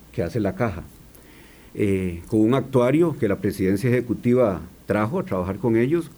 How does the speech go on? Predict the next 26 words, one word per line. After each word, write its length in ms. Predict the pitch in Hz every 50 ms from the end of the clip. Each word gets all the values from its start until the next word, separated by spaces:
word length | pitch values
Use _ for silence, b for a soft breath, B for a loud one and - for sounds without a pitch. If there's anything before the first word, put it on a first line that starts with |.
| - -
y 100 | - 143
con 280 | - - 123 117 107 104
todo 220 | - - 120 123
el 80 | 131 135
apoyo 420 | 139 - - 127 127 127 135 143
del 120 | 127 117 107
equipo 280 | 95 - 120 - -
actuario 320 | 120 - - 117 107 117 117
de 100 | 113 107
la 60 | 107
institución. 560 | 98 - 113 92 - 92 85 85 90 80 71 - B B B B B B B B B B B B -
Puede 380 | - 190 202 233 247 247 233
que 160 | - - 151 117
la 80 | 117
metodología 640 | 117 123 120 120 127 127 120 117 117 117 165 190 180
que 80 | 185 180
use 160 | 165 170 185
la 140 | 170 156 -
Caja 340 | - 151 143 156 185 196 185
a 60 | -
algunos 380 | 113 107 101 120 143 160 143 143
otros 220 | 143 131 147 135
actuarios 340 | 135 113 - 120 113 127 120
no 80 | 110 110
les 100 | 107 101
guste, 360 | 95 104 104 - - - -